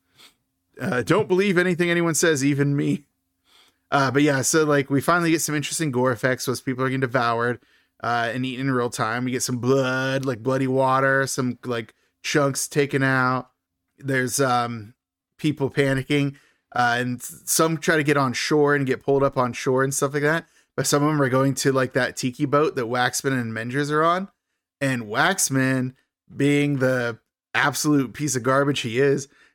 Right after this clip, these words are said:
is, like, yelling at people to get off and, like, pushing them back into the water if they get on the boat. He's like, "You're gonna flip the boat." It's like, man, dude, like, how trash can you be?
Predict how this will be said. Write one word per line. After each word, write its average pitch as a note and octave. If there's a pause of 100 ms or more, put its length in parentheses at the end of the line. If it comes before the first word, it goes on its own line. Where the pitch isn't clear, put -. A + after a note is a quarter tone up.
is, -
like, C#3+
yelling C3+
at D3
people D3
to C#3+
get C3
off B2+
and, D#3+
like, B2+
pushing D#3
them C3+
back B2+
into C3+
the B2
water A#2+
if D3+
they C#3+
get C3+
on C3+
the B2+
boat. B2+ (360)
He's C3
like, C3
"You're E3
gonna F3+
flip F3
the F#3
boat." E3+ (720)
It's -
like, -
man, D#3+
dude, B2+
like, B2
how C#3 (380)
trash C3
can C3+
you A#2
be? A#2+